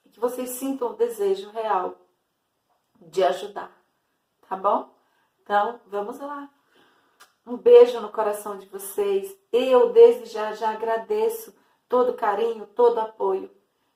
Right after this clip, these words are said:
E te agradeço de todo o coração por você ter tido a coragem, ou melhor, mesmo com medo, você foi lá e denunciou.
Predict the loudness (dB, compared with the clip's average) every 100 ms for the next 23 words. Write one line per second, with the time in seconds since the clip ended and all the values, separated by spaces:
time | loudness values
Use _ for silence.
0 | -20 -12 -6 -4 0 0 2 2 2 -2
1 | -8 -10 -12 _ _ _ -10 -2 -2 -2
2 | -2 0 -2 -4 -12 -12 -14 _ _ -12
3 | -10 -8 -6 -2 -4 -4 -10 -10 -10 -14
4 | -16 _ -10 -8 0 2 2 2 -2 -10
5 | -20 _ 0 2 -2 -4 -2 -2 -6 -12
6 | _ _ -10 -2 -2 -2 -2 -4 0 0
7 | 0 2 2 2 -4 -14 -18 _ _ -20
8 | -8 -6 -4 -2 0 0 0 -4 _ -8
9 | -2 -2 -2 -12 -14 -10 -10 -12